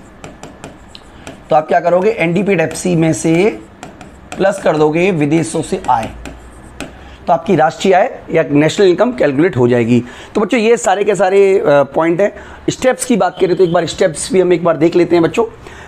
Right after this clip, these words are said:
सबसे पहले हमें क्या करना है, Identification करना है and classification करना है उन unit का जो production unit में लगे हुए हैं। तो जितनी भी इकाइयाँ हैं उनको primary sector, secondary sector, tertiary sector में divide कर देते हैं।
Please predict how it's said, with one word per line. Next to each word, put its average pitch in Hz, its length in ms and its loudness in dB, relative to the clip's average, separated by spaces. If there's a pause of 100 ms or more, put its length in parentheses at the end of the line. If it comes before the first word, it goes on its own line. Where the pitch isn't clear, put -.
सबसे 220 300 -2
पहले 240 180 2
हमें 226 140 -2
क्या 202 120 2
करना 185 260 0
है, 214 220 -2 (200)
Identification 220 720 0
करना 165 240 0
है 160 360 -2
and 165 180 0
classification 196 680 0
करना 160 260 0
है 147 340 0 (720)
उन 269 140 2
unit 208 300 2
का 170 320 2
जो 202 200 0
production 190 520 0
unit 165 240 2
में 202 100 0
लगे 151 220 0
हुए 127 200 0
हैं। 120 220 -6 (380)
तो 156 60 -4
जितनी 160 300 2
भी 214 100 2
इकाइयाँ 180 420 0
हैं 180 100 2
उनको 160 240 0
primary 160 360 0
sector, - 360 -2
secondary 160 380 0
sector, 156 360 0
tertiary 156 400 0
sector 147 320 -2
में 160 120 2
divide 135 260 0
कर 151 140 0
देते 143 220 0
हैं। 156 240 -2